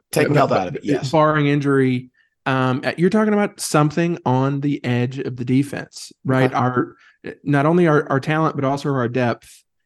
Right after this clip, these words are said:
Speaker 2: is unbelievable, uh, sort of up the middle of the defense, especially at linebacker,
Speaker 1: Mm-hmm.
Speaker 2: but also the safeties we were just talking about. And
Speaker 1: Yeah.
Speaker 2: really, I, I feel like e-, even in, in the middle of the defensive line, like Scott was saying, are any of those guys on the defensive line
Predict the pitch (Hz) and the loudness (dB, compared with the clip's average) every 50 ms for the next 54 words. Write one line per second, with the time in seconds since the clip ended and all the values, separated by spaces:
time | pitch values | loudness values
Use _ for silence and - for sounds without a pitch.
0 | _ _ - 139 123 123 120 - - - - _ _ _ 170 175 175 165 156 143 | _ _ -4 -2 0 0 -2 -4 -6 -10 -14 _ _ _ 0 0 2 2 2 2
1 | 139 139 139 135 127 127 123 113 117 113 113 113 110 - - _ _ - 123 123 | 2 2 2 2 2 2 0 0 0 0 0 0 -2 -4 -10 _ _ -6 -4 -2
2 | 120 117 113 113 - - 135 - - 127 - 147 131 123 117 - - _ 147 135 | 0 0 0 -2 -2 -4 -6 -8 -8 -6 -4 -2 -2 -2 -4 -6 -6 _ -4 -2
3 | 131 123 123 123 120 117 117 117 117 120 113 - 110 131 139 - - - 131 127 | -2 -2 -2 0 0 0 0 0 0 -2 -2 -2 -6 -8 -8 -10 -8 -6 -6 -6
4 | - - - 156 165 156 - - 151 151 147 143 151 - 135 131 135 139 139 143 | -6 -2 0 0 0 2 2 2 2 4 4 4 4 2 2 0 0 0 0 0
5 | 139 139 - 143 139 139 127 123 120 117 120 123 123 131 131 131 127 120 - - | 0 0 0 0 0 2 2 0 0 0 0 0 0 0 -2 -2 -6 -4 0 2
6 | 131 135 131 - 147 135 131 127 117 - - 135 123 - 135 131 131 135 123 123 | 2 2 2 4 4 4 4 4 2 0 -4 -4 -2 0 0 0 0 -2 -2 0
7 | 127 127 127 123 120 - - 131 127 123 123 120 120 123 120 120 120 - - _ | 0 0 0 -2 -4 -4 -6 -6 -4 -6 -6 -6 -4 -2 0 0 -2 -4 -6 _
8 | _ _ _ _ _ _ _ _ - 127 143 156 233 269 214 160 156 - _ - | _ _ _ _ _ _ _ _ -6 -4 -2 0 0 0 -2 -2 -6 -10 _ -12
9 | 135 160 - 233 240 226 180 - - - 135 - - 180 185 202 190 170 151 - | -12 -6 -4 -2 0 0 0 -2 -2 -4 -4 -2 -2 0 0 2 0 0 0 0
10 | 156 156 147 143 143 165 170 180 170 151 147 147 156 165 151 151 143 143 127 139 | 0 0 2 2 2 2 2 2 2 2 2 2 2 0 0 -4 -6 -6 -4 -4
11 | 147 160 151 127 117 127 - - 139 - - - 190 196 - 160 143 - - 143 | -2 -2 -2 -2 -4 -4 -6 -6 -8 -8 -2 0 0 2 2 0 -2 -2 -2 -2
12 | 139 135 135 127 - _ _ _ _ - - - - - 165 180 190 175 170 160 | -2 -2 -4 -6 -10 _ _ _ _ -10 -10 -8 -2 0 2 4 4 4 4 4
13 | 160 147 139 151 147 147 139 143 135 135 139 143 143 135 127 127 131 131 131 131 | 2 2 2 2 2 2 2 0 -2 -2 -2 -2 -2 -4 -4 -4 -4 -2 -2 -2
14 | 127 127 123 123 127 123 | -2 -2 -2 -4 -6 -8